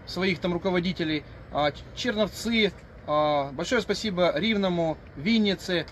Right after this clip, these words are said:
Николаеву, всем тем городам, где люди вышли сказать «нет» торговле на крови и вышли выразить поддержку ветеранам войны за независимость. Сразу несколько вопросов.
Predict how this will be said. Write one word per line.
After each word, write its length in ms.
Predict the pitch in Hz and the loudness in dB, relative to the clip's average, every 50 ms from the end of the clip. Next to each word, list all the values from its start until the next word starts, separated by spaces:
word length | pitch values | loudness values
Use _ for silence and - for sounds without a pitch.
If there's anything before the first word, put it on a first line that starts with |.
| - - - - - - | -12 -18 -20 -20 -14 -6
Николаеву, 680 | 165 175 202 - 214 202 208 220 202 196 185 180 175 175 | -4 -4 2 4 6 8 8 10 10 8 8 6 4 2
всем 360 | 170 - - 247 247 220 202 | 0 -2 2 2 4 4 2
тем 260 | - 226 226 208 196 | 2 2 2 2 4
городам, 520 | 175 196 196 196 180 175 226 226 220 208 165 | 4 4 2 2 4 4 6 6 6 6 4
где 100 | 170 170 | 2 0
люди 240 | 196 214 185 175 170 | 0 0 0 -2 -2
вышли 340 | 170 214 214 196 - 180 | 0 0 -2 -2 -4 -6
сказать 480 | 170 - - 190 160 170 185 160 - - | -10 -4 -4 -4 0 2 2 2 2 2
«нет» 260 | 170 185 220 233 214 - - - - - - | 0 2 2 2 0 -2 -10 -18 -20 -8 -4
торговле 340 | - 170 175 190 196 180 180 | -4 -2 2 2 2 2 2
на 120 | 185 180 | 0 0
крови 380 | - - 202 220 240 254 254 202 - - - - - 180 | 0 0 0 2 2 2 2 0 -2 -8 -18 -12 -8 -4
и 80 | 190 | -2
вышли 340 | 214 254 - - 240 208 190 - - - | -2 -2 -2 -2 -4 -4 -4 -6 -10 -10
выразить 460 | - 170 233 240 226 196 180 202 - - - - - - - - - | -4 0 2 2 2 2 2 0 -2 -2 -10 -18 -20 -20 -20 -10 -2
поддержку 560 | - 190 165 151 185 233 214 185 - - 175 151 | -2 -2 0 0 2 2 2 2 2 -2 -4 -4
ветеранам 400 | 156 - 185 196 190 185 165 156 | -2 2 2 4 4 4 2 2
войны 180 | 170 175 165 | 0 0 0
за 80 | 147 160 | 0 -2
независимость. 640 | 160 147 147 151 147 139 131 - 135 120 113 - - - - - - - - | -4 -2 -2 -2 -2 -2 -4 -6 -8 -10 -10 -12 -14 -16 -18 -18 -18 -16 -14
Сразу 360 | - - 214 247 247 208 214 | -2 4 6 6 6 6 4
несколько 380 | 202 220 233 208 - - 208 196 | 2 2 2 2 0 0 2 4
вопросов. 540 | 202 190 - 190 196 185 160 - - 127 | 4 4 2 2 2 2 2 0 -2 -6